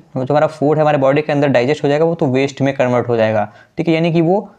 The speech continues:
नया पदार्थ बन जाएगा, ठीक है? लेकिन अगर पानी का भाप में बदलना, ठीक है, तो ऐसा कुछ भी नहीं ऐसा होता है। तो इसमें आपका ऑप्शन नंबर सी सही होगा कि जो है पानी का भाप में बदलना, ये जो है रासायनिक अभिक्रिया नहीं है, भौतिक अभिक्रिया है। क्लियर फ्रेंड्स?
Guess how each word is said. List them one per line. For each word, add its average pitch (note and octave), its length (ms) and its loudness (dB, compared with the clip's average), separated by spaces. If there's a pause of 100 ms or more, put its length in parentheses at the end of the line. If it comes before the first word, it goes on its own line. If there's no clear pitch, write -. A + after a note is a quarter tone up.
(220)
नया C3+ 440 2
पदार्थ C#3 520 0
बन A2+ 240 0
जाएगा, G#2 360 2
ठीक E3+ 180 -2
है? D#3 80 2 (720)
लेकिन D3+ 180 -2
अगर D3+ 120 0
पानी C#3+ 340 0
का D#3+ 140 2
भाप C3 300 0
में D#3+ 80 2
बदलना, D#3 360 0 (440)
ठीक F3+ 120 0
है, C#3+ 240 -2 (220)
तो B2+ 100 2
ऐसा B2+ 180 0
कुछ D3+ 280 -2
भी D#3 80 0
नहीं C#3+ 120 2
ऐसा B2+ 180 0
होता B2 180 2
है। D#3+ 60 4
तो D#3+ 40 2
इसमें D#3 200 -2
आपका D3+ 220 2
ऑप्शन D3 220 0
नंबर D3+ 240 2
सी D#3+ 340 -2
सही C3 180 0
होगा C3 220 2
कि E3+ 260 -2 (480)
जो C#3 140 -2
है D#3 60 -2 (120)
पानी D3 360 0
का F3 240 2
भाप C3 460 0
में D3 160 2
बदलना, A#2 380 0 (400)
ये C#3 140 0
जो C#3+ 120 2
है D3+ 140 2
रासायनिक C3+ 440 0
अभिक्रिया A#2+ 340 -2
नहीं B2 100 -4
है, D3 60 -2
भौतिक A#2 320 -2
अभिक्रिया A2 380 -2
है। G#2 140 -2 (760)
क्लियर D3 220 2
फ्रेंड्स? F#3+ 420 -2